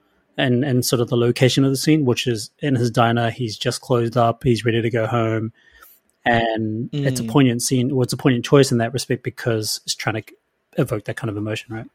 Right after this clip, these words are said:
Speaker 1: So, yeah, it's really cool.
Speaker 2: One other thing I wanna sort of mention about this scene is that, like, I feel like it's cool in the sense that you've got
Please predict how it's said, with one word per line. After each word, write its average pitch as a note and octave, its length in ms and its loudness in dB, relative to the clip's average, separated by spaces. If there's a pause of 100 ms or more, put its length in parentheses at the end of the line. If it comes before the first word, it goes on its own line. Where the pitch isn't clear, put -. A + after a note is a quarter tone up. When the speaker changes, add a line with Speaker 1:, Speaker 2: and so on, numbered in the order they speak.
Speaker 1:
So, A#2+ 220 -4 (120)
yeah, E3+ 200 2 (240)
it's - 120 -12
really D3+ 140 0
cool. C3+ 220 -4 (1300)
Speaker 2:
One F3 220 2
other D4+ 140 -6
thing B3+ 120 -4
I F3+ 40 2
wanna C#3 200 2
sort B2 180 -2
of A#2 80 -4
mention A#2 280 -4
about - 80 -12
this A2 120 -10
scene A2 240 -4
is A2 100 -8
that, A2 140 -8
like, A2 280 -8 (120)
I B2 80 -2
feel F#3 280 -2
like C4 180 -4
it's G#3+ 120 -10
cool C#3 220 -2
in C#3 40 -2
the B2 80 -4
sense A#2 280 -8
that A2 260 -8 (560)
you've D#3+ 240 -2
got A3 300 2